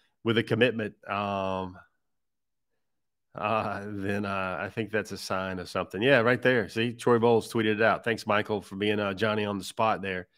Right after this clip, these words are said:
Uh, looks like he answered at least one call to tell him where that Bowles house is in Tampa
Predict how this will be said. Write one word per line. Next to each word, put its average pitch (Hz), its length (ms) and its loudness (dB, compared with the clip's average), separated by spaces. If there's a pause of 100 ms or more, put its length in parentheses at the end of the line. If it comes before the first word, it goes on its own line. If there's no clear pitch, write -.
(540)
Uh, 98 480 2
looks 151 220 2
like 185 100 8
he 185 140 10
answered 185 260 8
at 175 80 8
least 175 200 6
one 175 200 8
call 123 360 8
to - 100 -10
tell 135 240 6
him 131 140 4
where 139 180 6
that 113 400 2
Bowles 139 380 4
house 131 440 0
is 127 380 -2
in 113 160 -4
Tampa 127 460 -2